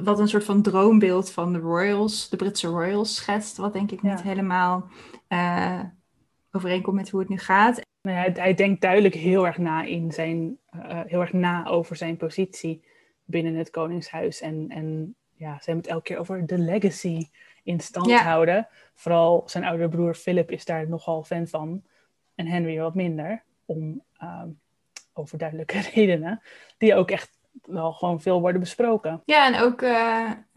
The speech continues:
Speaker 1: eh, bijvoorbeeld bij de, de soort van de zij-, de randpersonages zitten,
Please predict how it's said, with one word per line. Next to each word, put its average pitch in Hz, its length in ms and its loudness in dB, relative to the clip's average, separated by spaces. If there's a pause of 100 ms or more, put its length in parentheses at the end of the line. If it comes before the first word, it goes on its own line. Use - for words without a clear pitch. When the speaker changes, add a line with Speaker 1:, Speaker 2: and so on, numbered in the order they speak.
(100)
Speaker 1:
eh, 202 280 -2 (140)
bijvoorbeeld 208 520 0
bij 202 200 -2
de, 196 280 -2
de 202 120 -4
soort 208 200 -2
van 202 120 0
de 190 80 4
zij-, 196 560 2
de 196 140 -2
randpersonages 190 1200 -2
zitten, 185 360 -4